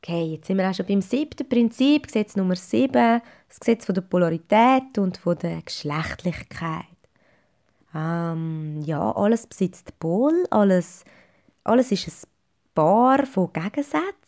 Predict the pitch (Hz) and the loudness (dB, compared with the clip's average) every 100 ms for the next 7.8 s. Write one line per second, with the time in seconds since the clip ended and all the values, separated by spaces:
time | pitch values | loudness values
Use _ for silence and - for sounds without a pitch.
0 | - - 190 247 339 339 - 190 190 262 | -20 -4 2 4 4 2 0 2 2 2
1 | 277 269 269 269 - - 165 156 - - | 2 4 4 2 -2 -6 -6 -6 -10 -6
2 | 180 233 269 269 311 392 - - - - | -4 0 0 2 2 0 -4 -20 -20 -20
3 | _ 202 214 220 214 220 - - 196 180 | _ 0 2 2 2 0 -2 0 4 4
4 | 170 - _ - - - 185 170 156 190 | 2 -6 _ -20 -6 -2 0 0 2 0
5 | 233 240 208 190 185 185 - 165 156 180 | 2 4 6 6 6 4 0 -6 -4 -2
6 | 302 - 330 370 440 208 190 185 185 175 | -4 -4 -2 0 0 0 0 -2 -4 0
7 | 190 247 269 254 - 214 247 | 0 0 0 -2 4 6 8